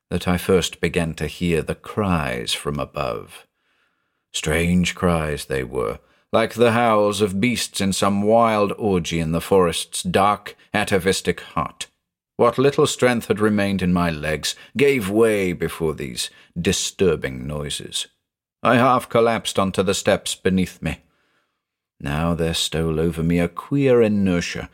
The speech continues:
composed partly of fear of the terrors that must await me,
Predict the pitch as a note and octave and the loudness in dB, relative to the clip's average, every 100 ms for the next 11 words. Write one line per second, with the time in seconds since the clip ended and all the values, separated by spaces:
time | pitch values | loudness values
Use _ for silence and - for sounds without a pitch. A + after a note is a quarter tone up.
0 | _ _ _ _ - C3 A#2+ C#3+ C3 - | _ _ _ _ 0 2 4 4 2 0
1 | A#2+ D3+ - F3 C#3+ - C3+ C3+ A#2+ G2 | 0 0 0 0 0 0 2 4 4 2
2 | - - G#2 G2 G#2 - F2 F#2+ F#2+ - | 0 0 0 0 0 -2 -2 0 -2 -2
3 | D#2+ F#2 A#2+ - G2 | 0 0 0 -2 -4